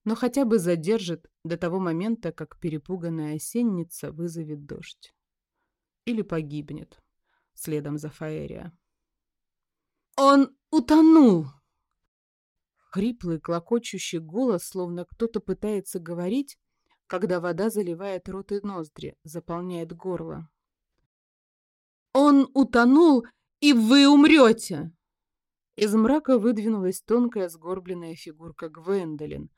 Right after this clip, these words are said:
в промокшей бесформенной одежде. С кончиков длинных,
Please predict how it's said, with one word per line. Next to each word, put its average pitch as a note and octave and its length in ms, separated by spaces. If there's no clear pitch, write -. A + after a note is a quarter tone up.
в - 160
промокшей F3 640
бесформенной D#3+ 760
одежде. D#3 540
С - 160
кончиков D4 500
длинных, F#3 560